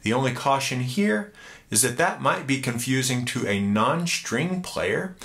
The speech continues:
They might think that those students need to be really close together,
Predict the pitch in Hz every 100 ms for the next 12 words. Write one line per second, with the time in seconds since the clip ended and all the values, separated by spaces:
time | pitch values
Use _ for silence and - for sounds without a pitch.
0 | - - - 110 120 117 - 123 120 -
1 | 117 113 - 139 127 135 135 127 135 147
2 | 208 214 156 131 135 127 - 113 113 117
3 | 117 117